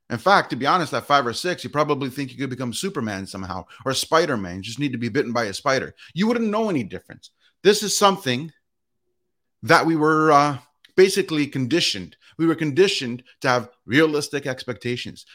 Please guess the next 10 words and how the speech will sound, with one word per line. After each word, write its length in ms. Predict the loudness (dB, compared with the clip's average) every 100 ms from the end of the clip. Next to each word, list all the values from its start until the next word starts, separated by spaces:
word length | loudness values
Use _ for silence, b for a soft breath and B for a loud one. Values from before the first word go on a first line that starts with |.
| b
to 100 | 0
have 320 | 2 2 0 b b b
real 280 | 0 2
beliefs 480 | 2 0 -2 -2 -4
of 100 | -6
what 180 | -4 -4
we 300 | -6 -8 -8 _
can 300 | -8 -8 -8
truly 360 | -2 2 2 0
accomplish, 600 | -4 -4 -4 -6 -10